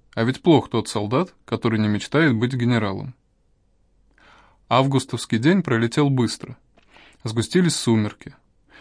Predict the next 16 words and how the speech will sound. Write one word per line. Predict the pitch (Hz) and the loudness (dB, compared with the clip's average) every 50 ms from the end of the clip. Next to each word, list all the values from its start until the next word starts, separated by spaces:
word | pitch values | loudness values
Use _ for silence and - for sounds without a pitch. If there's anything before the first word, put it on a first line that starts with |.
| - - _ - | -20 -16 _ 0
Немного | 120 117 120 131 147 143 139 | 4 6 8 8 8 6 4
утомившись, | 135 131 131 127 123 151 202 208 - - 123 113 - - _ _ _ | 2 2 4 4 4 4 4 2 -2 -4 -6 -8 -10 -14 _ _ _
Павел | - 147 185 202 165 135 | 2 2 4 4 4 4
отправился | 123 - - - 147 180 180 156 - - | 2 2 0 0 2 2 2 2 0 -4
в | 123 - | -6 -4
помещение | - 123 120 113 - - 165 190 185 151 131 | -2 -2 -2 0 0 2 2 4 4 4 4
дежурного | 117 117 113 131 147 151 151 151 139 135 | 2 2 2 2 2 2 4 2 2 2
по | 135 139 131 | 0 -2 -2
кораблю, | - 135 143 151 147 127 104 98 - _ _ _ _ _ _ | 0 0 0 2 0 0 -4 -4 -8 _ _ _ _ _ _
чтобы | - - - 117 117 123 127 | -12 -4 -2 0 2 2 2
выпить | 135 131 - 113 107 | 2 2 0 -2 -4
горячего | 110 120 117 127 117 - - 113 110 107 | -2 0 2 0 0 -2 -4 -6 -8 -6
чая | - - 160 190 196 170 170 | -2 0 2 2 2 0 -4
и | - 127 | -6 -6
посмотреть | 120 - - - 110 107 - 139 143 139 - | -6 -6 -2 -2 -2 0 2 0 0 0 0
телевизор. | - 131 135 131 120 110 101 101 98 - | 0 2 2 2 2 0 -4 -6 -10 -18